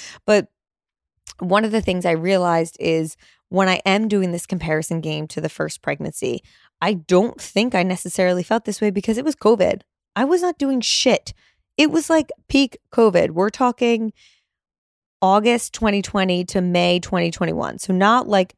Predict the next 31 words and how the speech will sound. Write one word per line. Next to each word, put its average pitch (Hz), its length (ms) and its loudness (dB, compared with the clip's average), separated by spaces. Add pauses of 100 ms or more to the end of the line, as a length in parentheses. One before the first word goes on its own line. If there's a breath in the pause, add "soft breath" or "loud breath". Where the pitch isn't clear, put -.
peak, - 320 -6
peak, 285 320 0
but 185 160 -4
definite 226 420 0 (180)
still 185 440 0
covid. 156 420 2
It - 100 -2
was, 175 140 -8
like, 180 180 -2
before 208 600 0 (580 soft breath)
general 190 480 2
population 170 580 -2
was 160 140 -6
vaccinated 87 760 -6 (600 soft breath)
and, 196 640 0
or, 185 160 4
like, 170 200 2
the 180 80 0
rollout 160 520 4
was 160 220 2
available 151 380 0
for - 160 -6
general 151 360 -6
population. - 680 -8 (500 soft breath)
And 196 440 2 (400)
I 196 240 2
was 220 460 -4 (760)
part 240 220 2
of 240 80 -2
it 269 180 2
living 190 560 -2